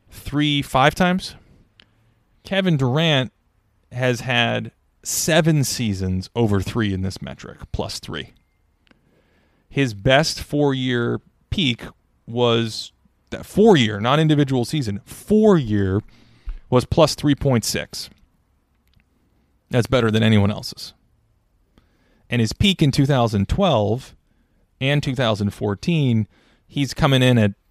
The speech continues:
twenty-eight to thirty-one points a game, uh, points per seventy-five possessions, excuse me, eight to nine percentage points,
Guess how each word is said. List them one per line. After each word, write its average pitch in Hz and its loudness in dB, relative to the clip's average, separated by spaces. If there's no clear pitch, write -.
twenty-eight 135 0
to 117 0
thirty-one 113 2
points 107 -2
a - -10
game, 131 -4
uh, 110 -2
points 131 -2
per 110 -4
seventy-five 101 -4
possessions, 127 -4
excuse 117 -8
me, 113 0
eight 135 -4
to 135 0
nine 120 0
percentage 117 -2
points, - -4